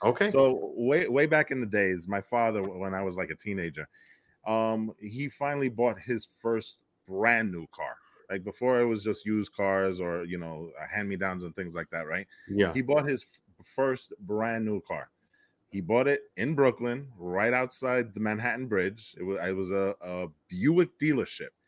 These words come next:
Speaker 2: and he bought
Speaker 1: Okay.
Speaker 2: a, I believe it was e-, like, an eighty-seven Buick Century Limited. Okay.
Speaker 1: Okay.
Speaker 2: It was powder blue, interior leather,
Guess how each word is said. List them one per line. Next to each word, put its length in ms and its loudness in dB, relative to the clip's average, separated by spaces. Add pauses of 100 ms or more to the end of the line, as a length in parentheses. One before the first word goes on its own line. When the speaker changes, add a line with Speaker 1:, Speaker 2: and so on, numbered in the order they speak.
(340)
Speaker 2:
and 140 -4
he 140 -6
bought 440 2
Speaker 1:
Okay. 80 -8 (340)
Speaker 2:
a, 680 2
I 60 -6
believe 480 -4
it 60 -2
was 340 -2
e-, 140 -4
like, 180 -4
an 240 -8
eighty-seven 880 -4
Buick 360 0
Century 600 -6
Limited. 540 -4 (880)
Okay. 280 -6
Speaker 1:
Okay. 200 -2 (1700)
Speaker 2:
It 100 2
was 520 0
powder 360 2
blue, 340 0 (760)
interior 580 0
leather, 460 0